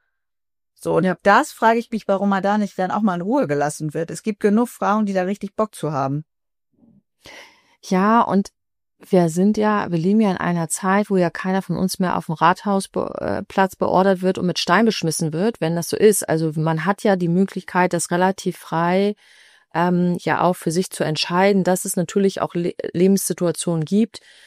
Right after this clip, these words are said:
Speaker 2: wo man vielleicht auch mal so bei Pflegeangehöriger oder so mal noch mal in eine andere Situation,
Speaker 1: Mhm.
Speaker 2: äh, kommt, die man dann vielleicht nicht beeinflussen kann. Oder gerade vielleicht auch, wenn man, äh, Familienangehörige haben, die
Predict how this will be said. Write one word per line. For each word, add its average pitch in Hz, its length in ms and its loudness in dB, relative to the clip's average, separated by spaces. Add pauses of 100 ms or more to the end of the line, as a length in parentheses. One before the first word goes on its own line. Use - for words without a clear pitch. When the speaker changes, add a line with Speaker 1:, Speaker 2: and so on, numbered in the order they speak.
(140)
Speaker 2:
wo 175 140 -2
man 180 180 6
vielleicht 180 400 2
auch - 160 -4
mal 175 240 0
so 165 120 -4
bei 156 140 -2
Pflegeangehöriger 180 1080 0
oder 170 160 0
so 170 260 -2 (380)
mal 170 420 4
noch 165 200 -4
mal 165 200 2
in 165 80 -4
eine 160 140 -4
andere 220 260 2
Situation, 165 840 -4
Speaker 1:
Mhm. 160 260 -4
Speaker 2:
äh, 165 240 2
kommt, 185 400 2
die 175 80 -2
man 170 220 0
dann 165 140 -4
vielleicht - 280 -6
nicht 220 220 4
beeinflussen - 560 -2
kann. 170 380 0 (360)
Oder 165 300 4
gerade 170 320 4
vielleicht - 340 -4
auch, 160 200 -2
wenn 165 100 -2
man, 160 260 -2
äh, 160 200 -4
Familienangehörige 165 1160 -2
haben, 165 280 0
die 165 260 -4